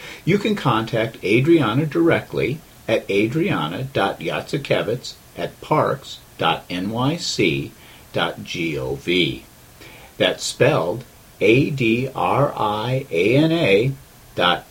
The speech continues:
J A C Y K E W Y C Z at parks dot N Y C dot G O V.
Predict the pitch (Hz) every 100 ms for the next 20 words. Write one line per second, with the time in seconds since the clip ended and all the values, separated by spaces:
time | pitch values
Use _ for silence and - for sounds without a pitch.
0 | - - 123 117 104 139 160 - 117 107
1 | 123 - - - - - - - 95 87
2 | 85 120 196 - - - - 143 98 131
3 | 156 165 156 127 123 135 202 - - -
4 | 90 80 73 71 - - - - - -
5 | 92 90 90 110 120 87 65 - - -
6 | - 95 - - 135 139 95 - - -
7 | - 82 78 - 78 92 113 139 139 -
8 | 151 87 82 - - - - - - 82
9 | 80 90 90 78 67 71 71 87 82 69